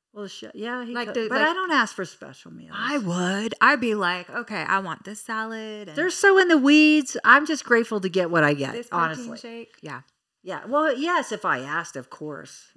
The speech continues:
Speaker 1: Um, but I'm so tired. I just
Speaker 2: I would ask.
Speaker 1: I pass out and eat the junk. I try not to, uh, but I do have an exercise ball in my cabin. I do push-ups. It's like in cabin work.
Speaker 2: Yeah.
Speaker 1: And then running back and forth on that boat.
Speaker 2: Yeah.
Speaker 1: So that's how I do it.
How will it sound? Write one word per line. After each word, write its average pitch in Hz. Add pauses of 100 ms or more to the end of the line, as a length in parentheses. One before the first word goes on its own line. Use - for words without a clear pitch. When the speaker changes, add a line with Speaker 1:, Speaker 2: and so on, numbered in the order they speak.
Speaker 1:
Um, 160
but 190
I'm 202
so 294
tired. 175
I 160
just 165 (160)
Speaker 2:
I 170
would 139
ask. 156 (340)
Speaker 1:
I 165
pass 165
out 156
and 170
eat 165
the 147
junk. 143 (420)
I 175
try 190
not 160
to, 160 (540)
uh, 151
but 196
I 196
do 208
have 196
an 170
exercise 156
ball 151
in 147
my 143
cabin. 139
I 151
do 147
push-ups. 143
It's 190
like 180
in 190
cabin 160
work. - (120)
Speaker 2:
Yeah. 160 (240)
Speaker 1:
And 190
then 165
running 220
back 214
and 214
forth 175
on 156
that 151
boat. - (140)
Speaker 2:
Yeah. 156 (320)
Speaker 1:
So 185
that's 156
how 139
I -
do -
it. -